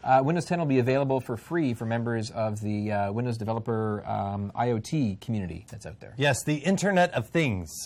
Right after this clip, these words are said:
Speaker 1: Yes.
Speaker 2: uh, community out there. Uh, Microsoft is focusing big on this, uh, Maker community
Speaker 1: Mm-hmm.
Speaker 2: to kinda help, you know, drive some of this innovation and stuff.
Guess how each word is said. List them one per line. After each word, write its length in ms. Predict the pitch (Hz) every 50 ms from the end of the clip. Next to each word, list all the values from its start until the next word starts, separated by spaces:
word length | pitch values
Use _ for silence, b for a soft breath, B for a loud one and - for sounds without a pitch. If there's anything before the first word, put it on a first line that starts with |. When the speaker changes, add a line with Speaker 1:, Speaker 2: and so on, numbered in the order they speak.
| - -
Speaker 1:
Yes. 100 | 107 -
Speaker 2:
uh, 360 | 117 113 110 107 104 101 101 -
community 540 | - 117 120 117 110 113 110 104 107 107 104
out 160 | 101 98 -
there. 240 | - 107 101 95 B B B B B B B
Uh, 300 | 135 135 135 135 131 123 - - - - _ -
Microsoft 500 | 127 156 190 170 185 - 190 180 127 151
is 100 | 131 -
focusing 460 | 147 143 120 - 127 - 127 117 104
big 280 | 95 135 139 135 110 -
on 360 | - 120 117 113 110 110 113 - -
this, 320 | 113 104 120 117 110 - - - - -
uh, 200 | 123 113 110 107
Maker 300 | 110 120 127 127 120 127
community 560 | 117 - 120 110 107 101 92 85 80 82 87 - - -
Speaker 1:
Mm-hmm. 180 | 127 156 285 277 -
Speaker 2:
to 140 | - 127 107
kinda 280 | - - 147 143 135 101
help, 320 | 90 143 139 127 107 - - - - 127
you 100 | 127 117
know, 100 | 113 110 95 - -
drive 280 | 127 131 127 131 123
some 160 | - - 135 120
of 60 | 110
this 180 | 113 110 -
innovation 480 | 131 120 113 95 110 110 110 - - 117
and 140 | 107 101 98
stuff. 340 | - - 107 98 95 -